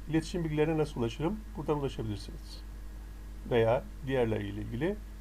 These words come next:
bilgilere ulaşabiliyorsunuz. Siz de kendi kitabınızın komisyon başkanı ile irtibata geçmek için gelip bu seçenek üzerinden telefon numarasına ulaşıp,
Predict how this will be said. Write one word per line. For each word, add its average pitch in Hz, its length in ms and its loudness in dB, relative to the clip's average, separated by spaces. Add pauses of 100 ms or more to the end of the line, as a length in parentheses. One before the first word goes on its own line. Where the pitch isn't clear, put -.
(500)
bilgilere 139 280 2
ulaşabiliyorsunuz. 120 920 -2 (640)
Siz 214 240 4
de 180 200 4
kendi 185 220 2
kitabınızın 127 600 4 (460)
komisyon 185 460 6
başkanı 135 360 2
ile 110 120 2
irtibata 147 340 2
geçmek 117 300 0
için 123 300 -4
gelip 165 200 2 (340)
bu 180 140 0 (840)
seçenek 113 460 -2
üzerinden 120 400 2
telefon 156 400 0
numarasına 110 320 0
ulaşıp, 170 240 0